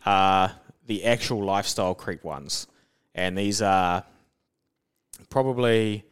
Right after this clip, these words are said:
more along the lines of what people would have heard me talk about, having, like, material items as goals, um, but doing it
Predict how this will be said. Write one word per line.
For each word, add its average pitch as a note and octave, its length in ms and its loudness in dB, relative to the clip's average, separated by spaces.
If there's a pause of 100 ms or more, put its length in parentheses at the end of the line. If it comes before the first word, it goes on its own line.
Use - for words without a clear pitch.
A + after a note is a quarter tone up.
(300)
more C3+ 240 4
along A#2+ 200 6
the A2 80 -2
lines A2+ 320 2
of G#2+ 140 -2
what G2+ 160 -2
people A2+ 200 -2
would G2+ 80 0
have G#2 100 -2
heard A2 160 -2
me G2 80 -6
talk G#2+ 220 -6
about, G2+ 280 0
having, F#2+ 360 -4
like, F2 260 -4 (520)
material F#2+ 500 -2
items G2 360 -2
as E2+ 140 -10
goals, B2 640 -2 (640)
um, F2+ 580 -4 (1120)
but - 260 -4
doing A#2+ 260 4
it G#2 120 -4